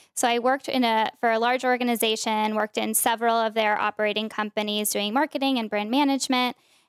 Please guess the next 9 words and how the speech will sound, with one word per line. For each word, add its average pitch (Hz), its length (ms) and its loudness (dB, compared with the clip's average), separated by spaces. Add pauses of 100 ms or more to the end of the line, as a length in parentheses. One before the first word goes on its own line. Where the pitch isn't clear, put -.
and 240 120 0
I 233 60 0
really 240 320 2
enjoyed 220 420 2
it. 359 240 2 (380)
And 240 440 -2 (100)
also, 247 760 2 (440)
for 254 180 2
maybe 254 680 0